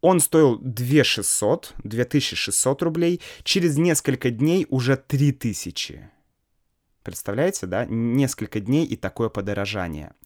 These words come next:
Продукты. Например, свёкла, из которой мы делаем борщ. Это всегда был самый дешёвый овощ. Свёкла всегда стоила, не знаю, пятнадцать рублей, двадцать рублей, ну,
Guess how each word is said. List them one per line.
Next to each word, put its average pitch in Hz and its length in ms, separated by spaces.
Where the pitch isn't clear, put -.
Продукты. 160 720
Например, 147 460
свёкла, 120 880
из - 140
которой 143 600
мы 120 340
делаем 107 520
борщ. - 520
Это 190 300
всегда 151 520
был 147 340
самый 165 640
дешёвый 139 880
овощ. 113 680
Свёкла 147 680
всегда 127 460
стоила, 156 680
не 117 80
знаю, 110 280
пятнадцать 143 600
рублей, 98 440
двадцать 117 600
рублей, 101 420
ну, 147 240